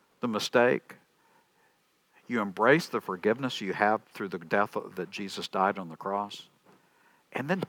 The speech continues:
do your best with today. L-, Satan loves to whisper in our, our ears, "We're no good. We're not worthy of God's grace. We can't be used by God." And money is one of the areas I have seen Christians be treated that way.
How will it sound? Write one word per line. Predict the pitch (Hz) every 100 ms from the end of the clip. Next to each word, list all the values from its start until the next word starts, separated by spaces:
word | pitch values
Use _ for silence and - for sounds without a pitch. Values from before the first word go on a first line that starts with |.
| - - -
do | 139
your | 254
best | 254 175 214 -
with | 190 -
today. | - 180 - - -
L-, | -
Satan | - - 190 277 131
loves | 95 92 175 226 220 -
to | 147
whisper | 151 151 156 143
in | 135
our, | 120 117 104 87
our | 110 107
ears, | 117 113 92
"We're | 117 113
no | 107 104
good. | 92 90 76 - - _ _ _
We're | 107
not | 120 117
worthy | 104 120 131 127
of | 117
God's | 92 110 98
grace. | - 92 85 -
We | 110 101 - -
can't | - 143 135 -
be | 117
used | 107 113 113 -
by | 104
God." | 98 104 101 92 -
And | 127 107
money | 120 139 330
is | 359 285
one | - 185
of | 190
the | 165
areas | 165 156 - -
I | 120 202
have | 180 160
seen | - 170 165
Christians | 73 - 135 - 110 - - - -
be | 135
treated | - 143 123
that | 92 82
way. | 80